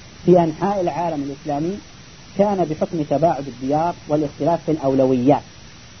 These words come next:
وتغير الظروف والملابسات، وهذا جميعه قد أفرز بالتالي تعدد جماعات الدعوة. ب، هذا التعدد في نظري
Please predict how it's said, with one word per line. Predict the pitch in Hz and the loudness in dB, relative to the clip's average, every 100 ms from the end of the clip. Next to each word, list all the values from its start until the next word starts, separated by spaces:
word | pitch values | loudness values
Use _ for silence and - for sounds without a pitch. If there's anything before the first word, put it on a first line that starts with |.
| 151 | -4
وتغير | 151 170 196 196 | -2 0 2 2
الظروف | 165 143 170 196 | 0 0 0 0
والملابسات، | 165 147 139 135 131 135 165 196 - | 2 2 2 2 0 0 0 -2 -4
وهذا | 202 226 170 175 | -4 -2 0 0
جميعه | 147 165 180 175 156 | -2 -6 -4 -4 -4
قد | 156 | -4
أفرز | 190 156 147 | -4 -2 -2
بالتالي | 135 135 - 175 175 151 | -2 -4 0 2 2 -2
تعدد | 156 165 160 147 135 | -4 -4 -4 -4 -2
جماعات | 131 127 147 147 | -2 -2 -4 -6
الدعوة. | 113 113 101 - - - - - - - - | -6 -8 -8 -16 -20 -20 -20 -20 -20 -18 -2
ب، | 139 180 190 - - - - - - 160 | 2 2 0 -10 -20 -20 -20 -20 -16 -6
هذا | 214 247 208 | -4 -2 0
التعدد | 190 - 196 175 190 170 139 151 - - | -2 -4 -2 -2 -2 -6 -6 -6 -6 -8
في | 233 | -4
نظري | 233 226 226 240 | -2 0 -2 -4